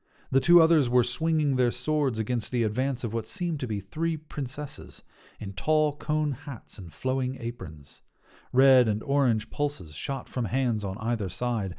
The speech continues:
and the swords clashed against raised ladles. One princess chef swung up a small pot, and the two soldiers fell back, their sergeant and two comrades vanishing under a cabbage.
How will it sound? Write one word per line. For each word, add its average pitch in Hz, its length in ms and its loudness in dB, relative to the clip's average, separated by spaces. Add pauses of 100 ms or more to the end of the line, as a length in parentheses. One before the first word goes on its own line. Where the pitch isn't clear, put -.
(220)
and 131 120 4
the 123 80 4
swords 139 480 2
clashed 143 480 -4
against 113 400 -2
raised 123 440 0
ladles. 120 540 -2 (680)
One 117 300 2
princess 117 480 -4
chef - 440 -6
swung 131 400 -2
up 131 140 -4
a 95 80 -4
small 131 400 -4
pot, - 380 -10 (440)
and 101 120 -4
the 98 60 -4
two 135 220 0
soldiers 101 500 0
fell 110 260 -4
back, 104 420 -6 (1000)
their 139 140 8
sergeant 143 580 2
and 98 80 -10
two 143 140 -2
comrades 117 580 -2
vanishing 107 540 -4
under 104 200 -2
a 92 60 -6
cabbage. 104 540 -6